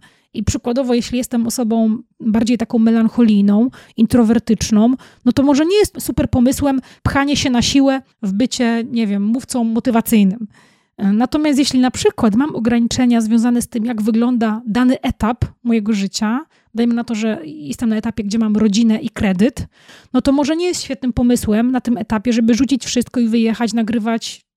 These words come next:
vloga podróżniczego na, na, nie wiem, na Bali. A może to jest dobrym pomysłem? <laughs>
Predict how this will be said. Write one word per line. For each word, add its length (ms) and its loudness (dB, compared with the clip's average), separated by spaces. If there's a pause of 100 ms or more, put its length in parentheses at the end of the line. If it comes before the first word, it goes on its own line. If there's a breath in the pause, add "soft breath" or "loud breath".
vloga 300 -2
podróżniczego 800 -2
na, 340 -6
na, 160 -12
nie 100 -10
wiem, 100 -6
na 80 -2
Bali. 420 -2 (720)
A 60 2
może 260 6
to 120 2
jest 240 4
dobrym 280 4
pomysłem? 580 2
<laughs> 40 -14